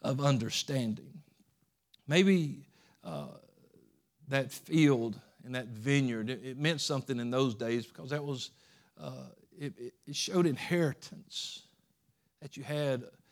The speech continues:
uh, a place in that land. It, and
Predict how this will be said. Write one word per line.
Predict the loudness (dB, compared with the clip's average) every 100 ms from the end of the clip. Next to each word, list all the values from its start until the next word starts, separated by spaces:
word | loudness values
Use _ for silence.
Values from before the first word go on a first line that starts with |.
| _ _ _ _
uh, | -14 -12 -16 -20 _ _ _ _ _ _ _ _ _ _ _ _ _ _
a | -20
place | -8 2 2 2 -2
in | -2
that | -4 -6
land. | -6 -4 -4 -4 -8 -10 -12
It, | -12 -12
and | -10 -8